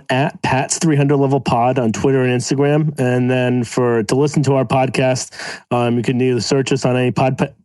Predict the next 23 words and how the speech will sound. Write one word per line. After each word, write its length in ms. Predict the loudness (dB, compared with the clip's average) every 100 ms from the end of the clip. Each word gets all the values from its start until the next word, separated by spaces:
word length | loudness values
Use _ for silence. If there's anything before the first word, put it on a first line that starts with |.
| -2
podcast 520 | -2 0 0 -2 -2
platform 600 | -2 -2 0 2 2 0 -2
at 280 | -2 -2 _ -4
Pa-, 180 | -2 -2 -2
Patriots 400 | 0 0 -2 -2
three 180 | -2 0
hundred 180 | 2 0
level 260 | 2 0
podcast 600 | 0 -2 0 0 0 -2 -12 -12 -10 -2
or 160 | 0 0
follow 240 | 0 0
us 120 | 2
on 100 | 0
YouTube 400 | 0 0 0 0
as 160 | 0 0
well, 380 | 2 0 0 -2
uh, 260 | 0 0
Patriots 420 | 0 -2 -2 -4 -2
three 140 | -2
hundred 180 | 0 2
level 240 | 0 0 0
podcast. 480 | 0 -2 -2 -4 -2
So 220 | -2 -2